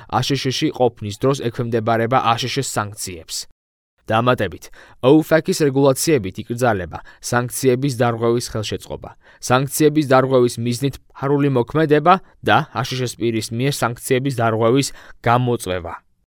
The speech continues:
სუპის საჭმელად რა უნდა გამოვიყენოთ?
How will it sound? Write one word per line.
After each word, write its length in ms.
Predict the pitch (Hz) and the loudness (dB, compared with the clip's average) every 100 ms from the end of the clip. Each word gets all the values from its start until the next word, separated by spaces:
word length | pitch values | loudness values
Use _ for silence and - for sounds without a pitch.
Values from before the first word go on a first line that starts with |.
| _ _ _ _ _ | _ _ _ _ _
სუპის 480 | - - 233 240 240 - | -8 -2 -2 -2 -4 0
საჭმელად 880 | 214 - 123 110 104 92 87 - | 0 0 -4 -4 -4 -6 -10 -8
რა 120 | 127 156 | 0 2
უნდა 200 | 185 185 | 4 2
გამოვიყენოთ? 920 | 160 151 147 131 117 104 85 90 90 | 2 0 0 -2 -6 -10 -12 -12 -16